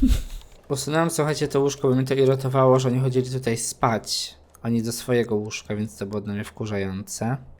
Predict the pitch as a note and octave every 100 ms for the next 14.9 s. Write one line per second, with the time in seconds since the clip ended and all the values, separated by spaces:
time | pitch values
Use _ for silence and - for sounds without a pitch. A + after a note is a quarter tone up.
0 | - F3 - G3 E3 E3+ - C3+ D3+ D#3+
1 | C#3 C3 C3+ C3 B2+ B2 B2+ C3 B2+ A#2+
2 | A2 A2+ A2+ A2 C3+ - C#3 C3 - -
3 | C3 B2+ B2+ B2 A#2+ A#2+ A2+ A2+ A#2 A2+
4 | A2 - G#2+ - G#2 G#2 D3+ A#3 - -
5 | - B2+ - D3+ C#3+ C#3 C3+ B2+ A#2+ A#2
6 | - _ _ _ _ _ _ _ - A#2+
7 | A#2 A2+ A#2 A2 A#2 - G#2+ G#2 G#2 G#2
8 | - F#2+ - - - - C#3+ A#2 C3+ E3
9 | E3 - C#3 - C3 C3 C#3+ C3 C3 C3
10 | C3 B2+ A#2+ - C3 A#2+ A#2 - D#3 D#3
11 | - B2+ B2+ C3 B2 B2 B2+ - A#2+ A#2
12 | A#2 A2 A#2+ C#3 E3 A#3 - - A#2+ A2
13 | G2+ G#2 A2+ C3 C3 C#3 C3+ - C#3 C3
14 | C3 D3 C#3+ C#3+ - - F3+ A3